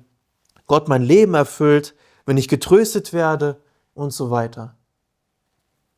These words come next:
Aber glücklich sein in Zeiten der Verfolgung? Und jetzt kommt Jesus und sagt, „Glückselig,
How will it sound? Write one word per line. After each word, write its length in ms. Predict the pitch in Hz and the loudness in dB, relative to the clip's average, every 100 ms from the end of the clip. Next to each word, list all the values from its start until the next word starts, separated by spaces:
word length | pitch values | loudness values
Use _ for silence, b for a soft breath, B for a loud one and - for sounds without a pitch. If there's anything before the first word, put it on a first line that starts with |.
| _ _ _ | _ _ _
Aber 260 | - - 110 | -12 -8 -8
glücklich 640 | - 110 120 190 190 151 | -10 -6 -4 -2 -4 -4
sein 320 | - 151 165 | -6 -6 -4
in 80 | 135 | -6
Zeiten 420 | 117 - 135 147 | -10 -10 -12 -10
der 120 | 117 107 | -12 -12
Verfolgung? 840 | 107 - - 120 160 175 190 190 _ _ _ _ _ _ _ _ _ _ _ _ _ | -16 -20 -14 -10 -8 -8 -10 -14 _ _ _ _ _ _ _ _ _ _ _ _ _
Und 100 | 123 | -8
jetzt 140 | 131 - | -8 -6
kommt 200 | 117 107 | -8 -2
Jesus 280 | 147 180 | -2 -2
und 80 | 143 | -4
sagt, 240 | 127 117 - | -8 -10 -6
„Glückselig, 1120 | 165 233 233 135 131 185 220 220 226 220 _ | 0 0 -2 -4 2 2 2 0 -2 -6 _